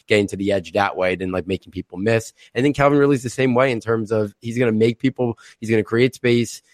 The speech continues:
he's gonna get, he's gonna find, uh, soft coverage and, and find the spots and zones. And I think he's gonna be hard for people to stay with. I mean, the easy comp is Antonio Brown once upon a time tested really poorly too, you know, and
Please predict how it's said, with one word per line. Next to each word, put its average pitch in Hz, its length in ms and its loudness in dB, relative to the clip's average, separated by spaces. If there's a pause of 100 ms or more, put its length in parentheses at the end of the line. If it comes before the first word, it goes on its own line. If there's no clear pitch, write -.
he's 98 160 -10
gonna 104 180 0
get, 101 200 -6
he's 107 140 -10
gonna 101 140 0
find, 117 460 0 (220)
uh, 101 400 2
soft - 340 0
coverage 113 400 2
and, 107 200 -2
and 107 160 -6
find 107 200 0
the 104 40 0
spots 107 380 -2
and 107 120 -4
zones. 110 500 0 (200)
And 110 80 -2
I 113 40 2
think 127 140 -2
he's 135 140 -4
gonna 143 120 2
be 131 80 0
hard 123 240 0
for 131 80 -6
people 127 260 -2
to 117 60 0
stay 123 240 0
with. 113 260 -2
I 95 40 -8
mean, 101 300 -2 (280)
the - 180 -6
easy 127 180 2
comp 120 320 0
is 113 140 0
Antonio 113 380 2
Brown 117 260 2
once 110 160 -2
upon 104 180 -2
a 104 40 -2
time 107 240 -2
tested 104 320 -4
really 104 240 0
poorly 95 400 -2
too, 127 460 2 (300)
you 127 80 0
know, 110 200 4
and 107 160 0